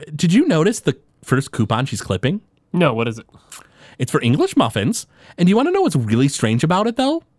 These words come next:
Speaker 1: The ad has a woman in a bikini.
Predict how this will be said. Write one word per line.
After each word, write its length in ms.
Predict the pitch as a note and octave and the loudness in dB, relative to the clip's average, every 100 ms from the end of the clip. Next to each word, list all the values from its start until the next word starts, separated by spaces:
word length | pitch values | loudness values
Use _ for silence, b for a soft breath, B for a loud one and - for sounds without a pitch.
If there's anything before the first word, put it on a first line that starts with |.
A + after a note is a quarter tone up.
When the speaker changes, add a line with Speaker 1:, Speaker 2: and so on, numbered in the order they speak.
| _ _ _ _ _ | _ _ _ _ _
Speaker 1:
The 240 | C3 D#3 | -2 -2
ad 300 | C#3 C#3 G3+ | 0 0 0
has 240 | B3+ A3+ G#3+ | 0 0 0
a 60 | |
woman 340 | E3 A#2+ C#3 D#3 | 0 0 2 2
in 120 | C#3+ | 2
a 60 | B2 | 2
bikini. 640 | A2 - - A#2+ G#2 D2 | -2 -6 -2 0 0 -4